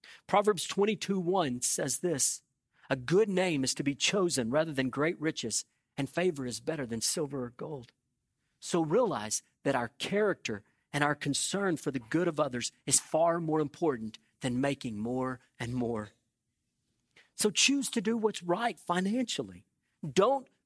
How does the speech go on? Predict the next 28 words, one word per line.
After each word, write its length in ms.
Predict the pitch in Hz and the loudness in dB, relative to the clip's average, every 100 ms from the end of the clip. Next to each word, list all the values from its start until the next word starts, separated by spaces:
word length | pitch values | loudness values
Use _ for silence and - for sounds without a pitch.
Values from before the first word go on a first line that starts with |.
| - | -4
compromise 800 | - 220 233 214 202 202 185 | 4 4 4 2 2 2 2
character 640 | - - 214 233 208 - 151 | 0 2 4 4 2 0 0
to 140 | - | 0
get 280 | 143 156 180 | 0 -2 -2
cash. 640 | - 202 247 139 - - - _ _ _ _ _ _ _ _ _ _ _ _ | -4 -2 -2 -4 -8 -12 -16 _ _ _ _ _ _ _ _ _ _ _ _
Don't 220 | 190 233 | 0 2
let 200 | 226 226 | 0 -2
greed 440 | 151 185 220 151 - | -2 0 0 -2 -4
keep 260 | 196 - | -6 -4
you 80 | 190 | -6
from, 240 | - 165 - _ | -4 -4 -6 _
from 160 | - 160 | -4 -2
treating 440 | - 196 202 196 | 0 0 0 0
employees 800 | 175 - 196 214 220 220 208 - - _ - | -2 -2 0 2 2 0 0 -2 -6 _ -2
fairly. 420 | 117 110 104 - _ _ _ _ - | -2 -2 -6 -12 _ _ _ _ -2
Commit 320 | 156 196 214 | 2 2 2
to 100 | 196 | -4
pay 220 | - 208 | 0 0
your 160 | 196 190 | 2 0
employees 420 | 160 233 202 170 | 0 2 2 2
a 60 | |
fair 340 | 147 - 196 196 | 0 0 2 2
wage 440 | 180 208 175 135 | 2 2 2 2
and 100 | 139 | 0
to 60 | 139 | 0
treat 340 | - 214 214 | 0 0 0
them 160 | 147 120 | -2 -2
well. 320 | 117 104 104 | -2 -2 -8